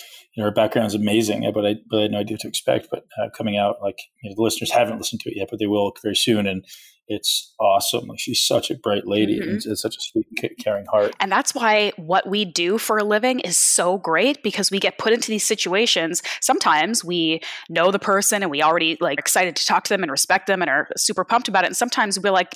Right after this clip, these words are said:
Speaker 2: don't know what the hell we're getting into. And it ends
Speaker 1: Right.
Speaker 2: up being amazing. And that's what this trip was for me. Like, as a, an introvert, and we've talked about this before, I don't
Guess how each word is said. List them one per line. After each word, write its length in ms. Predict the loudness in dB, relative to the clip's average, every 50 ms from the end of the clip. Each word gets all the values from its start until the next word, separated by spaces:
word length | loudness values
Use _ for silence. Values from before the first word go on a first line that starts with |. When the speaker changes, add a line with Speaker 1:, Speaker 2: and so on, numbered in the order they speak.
| -2
Speaker 2:
don't 180 | 0 0 2 2
know 220 | 2 2 0 0 -2 0
what 180 | 0 0 0
the 60 | 2 0
hell 160 | 0 2 0
we're 80 | 0
getting 240 | -2 0 0 -2 0
into. 380 | -2 -2 -2 0 0 0 0 0 -2 -2 -4 -2 0
And 80 | 0 2
it 60 | 4
ends 160 | 4 4 4
Speaker 1:
Right. 20 | 2 2
Speaker 2:
up 20 |
being 160 | 2 0 0 0
amazing. 380 | 0 0 0 0 0 0 0
And 100 | 0 2
that's 160 | 2 2 2 0
what 100 | -4 -4
this 120 | -2 -2 -2
trip 200 | 0 0 -2 0 0
was 180 | 0 0 0
for 140 | -2 -4 -4
me. 240 | -4 -2 -2 -2 0
Like, 260 | 0 0 0 0 -2 -2
as 180 | -2 0 0 2
a, 180 | 2 2 0 -2 -4 -8 -8 -6 -2 -2
an 140 | -2 0
introvert, 480 | 0 -2 0 0 0 2 2 4 4 4
and 60 | 2
we've 120 | 0 0 0
talked 220 | 0 0 0 0
about 160 | -2 -6 -4
this 120 | -4 -4 -4
before, 540 | -4 -6 -6 -2 0 2 2 4 4 4 4
I 80 | 4
don't 240 | 6 4 4 2 0